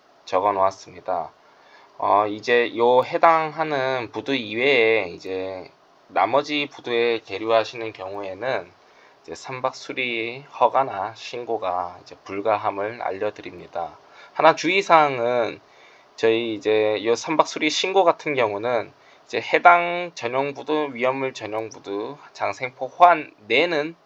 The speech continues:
이제 안 된다는 걸 이제 알려드리니까 요 점 참조하시기 바랍니다. 그 다음에 이제 화물이 이제 본선에 적재가 되어 있다면,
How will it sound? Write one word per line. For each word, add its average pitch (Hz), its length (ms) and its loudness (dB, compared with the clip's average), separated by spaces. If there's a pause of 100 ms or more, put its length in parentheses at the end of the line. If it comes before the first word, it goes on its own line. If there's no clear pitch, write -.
(100)
이제 107 240 -8
안 98 260 -6
된다는 120 540 0
걸 107 400 4
이제 85 120 -8
알려드리니까 98 1000 -4
요 98 120 -16
점 101 280 -8
참조하시기 117 880 -6
바랍니다. 92 600 -16 (1120)
그 - 100 -16
다음에 170 1000 2 (300)
이제 135 440 0
화물이 165 840 -2
이제 135 240 -4
본선에 123 680 -6
적재가 131 480 -8
되어 120 220 -4
있다면, 104 760 -6